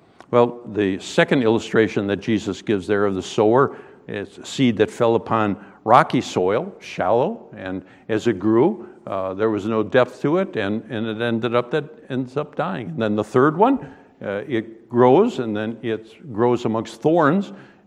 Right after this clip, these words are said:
and it was, Jesus says, "Well, that's the cares of the world, and the cares of the world choke it off." But the last one is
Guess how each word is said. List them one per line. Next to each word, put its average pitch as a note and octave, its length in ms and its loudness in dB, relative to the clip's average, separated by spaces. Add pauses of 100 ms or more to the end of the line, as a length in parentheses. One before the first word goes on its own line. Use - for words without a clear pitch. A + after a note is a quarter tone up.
and G2+ 340 -8
it G#2 120 -6
was, G#2 360 -8
Jesus G#2 380 -8
says, G2+ 240 -6
"Well, G#2 160 0
that's - 140 -12
the C#3 80 -10
cares A#2 420 -2
of G#2+ 80 -8
the A2 60 -8
world, A2 400 -4
and G2+ 160 -6
the G2+ 60 -12 (520)
cares A2 320 -2
of A2 60 -8
the A2+ 80 -6
world A2 280 -6
choke - 300 -8
it A2 60 -6
off." G2+ 240 -8 (240)
But C3+ 100 -2
the F#3+ 80 6
last A#3 340 6
one G#2 180 0
is G#2 220 -2